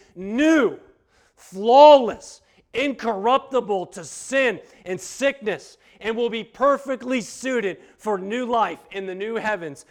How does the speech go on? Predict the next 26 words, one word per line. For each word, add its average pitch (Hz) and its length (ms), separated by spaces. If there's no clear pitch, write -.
and 196 180
the 185 60
new 214 420
earth. 208 220
Brothers 247 400
and 220 120
sisters, 240 540
this 269 500
is 202 180
the 220 200
hope 285 460
that 214 140
has 208 120
been 208 160
set - 760
before 226 540
us. - 480
And 214 420
this 320 340
is 240 200
the 220 160
hope 233 420
that 240 180
is 226 160
within 277 760
us. - 680